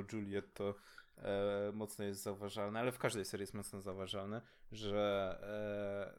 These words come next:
e, na przykład w, e, Romeo dostaje często właśnie za karę jakieś czyszczenie, tam zmiatanie liści czy innych rzeczy. Właśnie to jest chyba naj-, naj-, największy wyróżnik systemu szkolnictwa w, w Japonii, chociaż też słyszałem opinię, że to się zmienia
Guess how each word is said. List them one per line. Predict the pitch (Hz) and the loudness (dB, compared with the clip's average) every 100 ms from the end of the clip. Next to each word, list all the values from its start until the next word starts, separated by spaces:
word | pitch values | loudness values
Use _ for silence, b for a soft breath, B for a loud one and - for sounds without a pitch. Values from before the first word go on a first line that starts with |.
| - | -10
e, | |
na | 104 | -10
przykład | - 107 | -2 -4
w, | 104 - - 101 | -4 -12 -12 -8
e, | 95 101 101 104 104 107 | -4 -2 0 0 2 4
Romeo | 127 110 | 6 6
dostaje | 101 104 - 104 101 | 2 0 2 2 2
często | 107 104 - | 0 -2 -4
właśnie | 101 101 101 | -4 -2 0
za | 98 | 0
karę | - 104 104 | 0 2 2
jakieś | 87 104 | 0 -6
czyszczenie, | - 107 - 107 95 87 | -8 -8 -4 -4 -2 -4
tam | 92 101 90 92 | -6 -8 -8 -8
zmiatanie | 101 - 101 98 98 98 | -8 -8 -6 -4 -4 -4
liści | 98 - | -6 -6
czy | - 101 | -6 -4
innych | 98 | -4
rzeczy. | 98 90 117 123 b b b | -4 -4 -6 -8 b b b
Właśnie | 113 139 | -4 2
to | 147 | 2
jest | 151 | 2
chyba | 170 143 | 4 6
naj-, | 139 135 | 6 2
naj-, | 131 139 131 | 0 -2 0
największy | 135 139 151 143 | 0 0 -2 -2
wyróżnik | 131 127 127 135 120 | 2 2 0 -4 -6
systemu | - - 123 120 | -8 -6 -4 -4
szkolnictwa | - 113 117 - 110 | -4 -4 -6 -4 -4
w, | 104 - 110 104 101 101 101 | -6 -8 -2 0 0 -2 -6
w | - | -6
Japonii, | 110 113 98 135 b b b | -2 -2 0 -4 b b b
chociaż | 170 190 - | 2 2 4
też | 185 156 | 4 4
słyszałem | - 143 165 135 | 2 0 2 4
opinię, | 120 - 120 | 2 0 -4
że | 110 113 | -2 -4
to | |
się | 117 113 | -4 -4
zmienia | 104 101 92 95 143 | -2 -2 -2 -2 -4